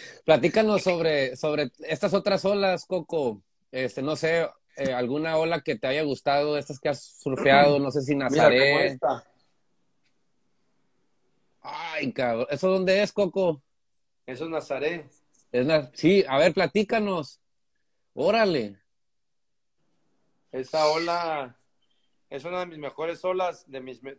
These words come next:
Speaker 2: o sea, a Nazaré he ido ya como unas cinco veces, más o menos. Y ese fue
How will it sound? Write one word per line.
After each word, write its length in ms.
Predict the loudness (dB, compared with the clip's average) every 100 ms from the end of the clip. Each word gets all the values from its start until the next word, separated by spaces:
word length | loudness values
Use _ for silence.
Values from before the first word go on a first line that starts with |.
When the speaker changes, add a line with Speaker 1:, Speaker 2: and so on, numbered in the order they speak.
| -14
Speaker 2:
o 120 | -8
sea, 400 | 0 0 0 -6 _ _ _ _ _
a 120 | -8
Nazaré 460 | -6 -4 -2 0 0
he 100 | -2
ido 580 | -4 -6 -4 -2 -4 -6 _ _ _ _ _ -8
ya 240 | -4 -4
como 160 | -4 -12
unas 180 | -12 -12
cinco 320 | -14 -8 -2
veces, 320 | 0 -2 -6
más 260 | -10 -10 -8
o 40 |
menos. 540 | -8 -8 -10 -14 -20 _ _ _ _ _ _ _ _
Y 380 | -12 -10 -4 -2
ese 240 | -2 -6 -12
fue 600 | -8 -6 -4 -4 -6